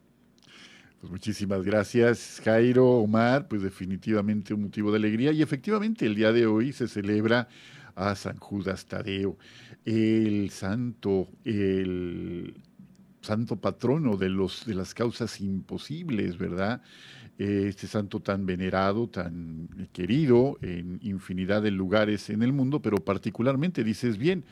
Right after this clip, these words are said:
en nuestro país, en México, que se le venera de una manera muy especial. Y allí están como prueba de muchos favores recibidos a tra-, a partir de la intercesión de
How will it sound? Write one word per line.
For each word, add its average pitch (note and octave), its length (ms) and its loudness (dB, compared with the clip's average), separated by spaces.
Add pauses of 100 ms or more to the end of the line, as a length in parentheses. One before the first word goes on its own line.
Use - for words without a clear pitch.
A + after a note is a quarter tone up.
(440)
en F#2+ 400 -2
nuestro F2+ 340 -6
país, F#2+ 440 -2
en G#2+ 120 0
México, G#2 580 -4 (420)
que - 440 -2
se G#2 180 -8
le F#2 500 -4
venera G#2+ 420 -2
de F#2+ 140 0
una G2 240 -2
manera F#2+ 380 -2
muy F#2+ 380 -6
especial. F#2 560 -10 (260)
Y A#2 80 2
allí G3+ 200 4
están A#3 320 -2
como D3 280 -4
prueba F#3+ 540 -2
de G#2 560 -4
muchos D#3 460 0
favores A2+ 480 2
recibidos G#2 560 -4
a F#2 80 -6
tra-, - 180 -10
a F#2 160 -8
partir C#3 420 -6
de A2+ 80 -2
la F#2 100 -4
intercesión G2 680 -6
de F2+ 160 -8